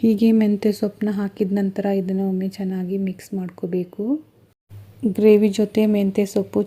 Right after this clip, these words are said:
ಚೆನ್ನಾಗಿ ಹೊಂದ್ಕೋಬೇಕು. ಅಲ್ಲಿವರೆಗೂ ಇದನ್ನು ಚೆನ್ನಾಗಿ ಈ ಥರ ಮಿಕ್ಸ್ ಮಾಡ್ಕೋಬೇಕು. ಹೀಗೆ ಇದನ್ನು ಮಿಕ್ಸ್ ಮಾಡಿದ ನಂತರ ನಾನು ಇದಕ್ಕೆ ಒನ್ ಟೀ ಸ್ಪೂನ್ ಆಗುವಷ್ಟು ಸಕ್ಕರೆನ ಹಾಕ್ತಾ ಇದ್ದೀನಿ. ಹಾಗೆಯೇ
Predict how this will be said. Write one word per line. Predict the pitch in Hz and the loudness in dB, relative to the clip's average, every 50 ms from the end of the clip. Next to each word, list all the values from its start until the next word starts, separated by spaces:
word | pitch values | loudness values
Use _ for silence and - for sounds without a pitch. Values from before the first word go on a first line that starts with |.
| - | -2
ಚೆನ್ನಾಗಿ | - 208 196 196 190 190 190 190 214 233 254 269 254 | -4 -2 0 0 0 0 0 0 0 2 0 0 0
ಹೊಂದ್ಕೋಬೇಕು. | 226 202 190 190 190 190 - 202 185 185 190 185 185 - - 214 254 285 294 - - - - - _ _ _ _ - | 0 -4 -2 -4 -4 -2 -2 0 2 2 0 0 0 -4 -4 0 0 0 0 -2 -10 -20 -20 -20 _ _ _ _ -8
ಅಲ್ಲಿವರೆಗೂ | 196 190 196 202 196 202 202 196 190 196 196 190 | -6 -4 -4 -2 -2 0 -2 -2 -2 0 -2 -2
ಇದನ್ನು | 185 196 185 185 190 214 226 - | -2 -2 -4 -4 -4 -4 -6 -6
ಚೆನ್ನಾಗಿ | - 208 190 185 185 190 185 185 196 190 | -6 -6 -4 -4 -4 -4 -4 -4 -4 -4
ಈ | 185 185 - | -6 -6 -6
ಥರ | 190 180 185 208 214 202 | -6 -6 -4 -6 -6 -6
ಮಿಕ್ಸ್ | 185 180 - - - 208 196 | -8 -8 -10 -14 -10 -8 -8
ಮಾಡ್ಕೋಬೇಕು. | 185 180 180 - 185 170 180 175 175 - _ 202 220 269 311 311 - _ _ - - - _ _ - | -8 -8 -8 -8 -8 -6 -6 -8 -10 -10 _ -4 -2 -2 -2 -4 -8 _ _ -20 -20 -20 _ _ 4
ಹೀಗೆ | - 226 226 220 - 233 226 | 6 6 6 6 6 4 4
ಇದನ್ನು | 226 233 214 220 226 226 220 | 6 4 4 4 4 4 4
ಮಿಕ್ಸ್ | 214 214 208 - - 226 | 2 2 -2 -2 0 2
ಮಾಡಿದ | 214 208 202 202 196 196 214 | 2 2 2 0 0 0 0
ನಂತರ | 208 202 196 208 202 196 202 202 196 | -2 0 2 2 2 2 2 2 0
ನಾನು | 202 196 196 196 | 0 0 0 0
ಇದಕ್ಕೆ | 196 196 202 196 - 214 208 202 196 | 0 0 -2 -2 -2 -4 -2 0 0
ಒನ್ | 196 196 196 | -2 -2 -2
ಟೀ | - 190 190 | -4 -8 -8
ಸ್ಪೂನ್ | - - - - 196 196 196 | -8 -10 -6 -4 -2 -2 -2
ಆಗುವಷ್ಟು | 190 190 196 190 196 _ - 214 208 - | 0 -2 -2 -4 -6 _ -6 -6 -4 -2
ಸಕ್ಕರೆನ | 220 185 190 - 202 196 196 196 202 | -4 -4 -4 -4 -6 -4 -4 -2 -2
ಹಾಕ್ತಾ | 196 190 190 - _ - 190 190 | -4 -6 -6 -8 _ -4 -2 -2
ಇದ್ದೀನಿ. | 185 190 190 185 185 214 247 294 294 - - - _ _ _ _ _ _ _ - | -2 -2 -2 -2 0 0 0 0 -2 -4 -18 -20 _ _ _ _ _ _ _ -10
ಹಾಗೆಯೇ | 196 202 190 196 202 208 | -10 -8 -6 -6 -4 -4